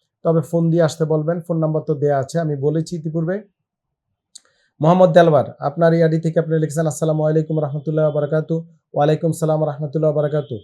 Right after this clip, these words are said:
আপনার নাম দেলওয়ার, আমি, আপনি লিখছেন ফেনী জেলা, বয়স তিরিশ থেকে, আহ, তিরিশ, ওজন হচ্ছে ঊনসত্তর কেজি। ফেনী জেলার most of the রুগী ডিপিআরসিতে চিকিৎসার জন্য আসে। দেখবেন, ফেনী জেলার শত শত রুগীর ভিডিও আমরা দিয়েছি।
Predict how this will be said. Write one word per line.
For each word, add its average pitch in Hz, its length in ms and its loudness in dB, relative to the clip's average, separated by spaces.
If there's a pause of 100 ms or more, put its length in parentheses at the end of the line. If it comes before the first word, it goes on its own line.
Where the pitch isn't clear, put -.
(240)
আপনার 156 300 -2
নাম 151 260 0
দেলওয়ার, 147 400 2
আমি, 151 400 -4 (300)
আপনি 151 180 -4
লিখছেন 151 260 -2
ফেনী 147 360 0
জেলা, 147 300 0
বয়স 143 320 0
তিরিশ 147 280 -6
থেকে, 147 180 -2
আহ, 139 120 -4 (760)
তিরিশ, 156 260 -2
ওজন 151 460 -2 (320)
হচ্ছে 151 260 -2
ঊনসত্তর 147 540 -4
কেজি। 131 280 -4
ফেনী 160 380 -4
জেলার 147 340 2
most 143 260 -6
of 151 80 -4
the 156 100 2
রুগী 156 280 -2
ডিপিআরসিতে 151 600 -4
চিকিৎসার 143 420 -8
জন্য 147 220 -6
আসে। 139 200 -6
দেখবেন, 143 320 -2 (360)
ফেনী 185 240 0
জেলার 175 320 4
শত 170 260 -4
শত 170 240 -6
রুগীর 160 340 -2
ভিডিও 143 240 -2
আমরা 139 180 -2
দিয়েছি। 135 420 -6